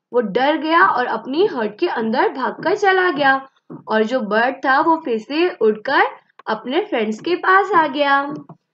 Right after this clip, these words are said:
Then क्या हुआ पता है आपको? Meanwhile the, the turtle had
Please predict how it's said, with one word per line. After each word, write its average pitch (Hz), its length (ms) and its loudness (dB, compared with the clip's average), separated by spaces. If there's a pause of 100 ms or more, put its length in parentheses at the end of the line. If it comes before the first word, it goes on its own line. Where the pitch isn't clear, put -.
(220)
Then 240 180 -2
क्या 254 180 2
हुआ 277 180 4
पता 277 240 -2
है 453 240 4
आपको? 277 420 0 (240)
Meanwhile 226 500 0
the, 359 480 0 (300)
the 247 100 0
turtle 240 480 0
had 254 400 0